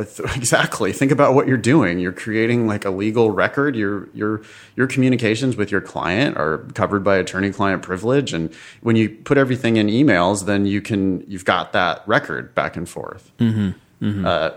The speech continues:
Speaker 1: of course, then you need to keep in mind that there is a permanent record of that shit anytime you send it. <laughs> So, wanna be careful what you're writing.
Speaker 2: Yeah.
Speaker 1: But, um, no, I mean, how many emails do you think you get every day, Ben?
Speaker 2: Oh, um, if I'm,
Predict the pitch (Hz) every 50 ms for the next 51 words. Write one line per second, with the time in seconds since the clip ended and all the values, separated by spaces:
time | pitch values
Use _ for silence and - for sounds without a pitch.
0 | - - _ _ _ _ - - 120 - - 127 104 - - 98 87 117 110 101
1 | 98 95 98 95 - 85 110 104 - 80 80 92 104 95 85 82 78 - 82 78
2 | - - 82 78 85 117 107 90 90 82 85 - - 104 87 85 78 80 - 71
3 | 92 - - 90 73 69 71 69 - 69 62 58 - - 67 73 71 - 85 80
4 | 82 - 87 78 76 60 - - - 110 104 90 - - - 415 - 170 - -
5 | - - - - - - - - - - 156 135 - - - - - 226 233 220
6 | 190 - - 101 104 107 98 95 - 101 90 90 - 82 73 76 80 - - -
7 | 69 - 87 92 92 98 82 62 58 67 - - _ - - - - 110 104 85
8 | 82 92 98 95 98 98 92 92 90 87 92 - - _ _ _ _ - 190 190
9 | 160 165 165 151 175 220 226 214 196 175 185 180 170 165 151 135 135 131 143 139
10 | 143 127 110 - 127 127 107 98 85 80 78 76 76 76 73 73 58 53 - 69
11 | 76 82 92 92 - - 131 147 143 117 92 80 - - - _ _ _ _ -
12 | 120 131 127 127 120 117 113 110 101 - _ _ _ _ _ _ _ - 123 123
13 | - 131 120 117 110